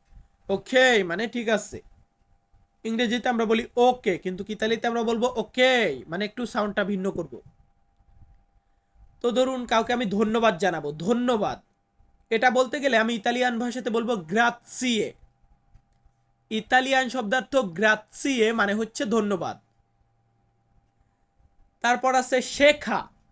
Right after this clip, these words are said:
ভাষা শেখার দরকার। এই শেখা এটাকে বলা হয় ইম্পারারে। ইতালিয়ান শব্দার্থ ইম্পারারে মানে হচ্ছে শেখা, ইংরেজিতে বলা হয় লার্ন।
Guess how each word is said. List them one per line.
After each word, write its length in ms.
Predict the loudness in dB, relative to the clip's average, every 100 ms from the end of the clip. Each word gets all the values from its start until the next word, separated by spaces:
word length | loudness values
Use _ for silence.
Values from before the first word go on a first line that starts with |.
| _ _ _ _ _ _ _ _ _ _ _ _ _ _ _ -16
ভাষা 460 | -10 -8 -4 0 0
শেখার 500 | 0 -4 -2 -2 0
দরকার। 420 | 0 -2 -4 -8 -8
এই 160 | -4 -4
শেখা 840 | -4 -8 -4 -4 -4 -2 0 0 -4 _ -20 -20 -12
এটাকে 280 | -4 -4 0
বলা 200 | 0 2
হয় 240 | 2 0 0 -8 -6
ইম্পারারে। 800 | -6 -2 2 6 8 6 4 -6 -16 -20 -20 _ _ _ _ _ _ _ _ _ _ _ _
ইতালিয়ান 680 | -6 -4 2 2 4 2 0
শব্দার্থ 600 | -2 -4 -2 -2 -2 2 2 2
ইম্পারারে 800 | -2 -4 -4 0 2 2 2 2
মানে 220 | 0 0 -2
হচ্ছে 420 | -6 -6 -4 -4
শেখা, 600 | 0 0 0 -2 -4 -6 _ _ _ _ _ _ -20 _ -20 _ _ _
ইংরেজিতে 480 | -4 0 0 -2 -2
বলা 160 | 0
হয় 120 | 2 2
লার্ন। 580 | 4 6 8 6 0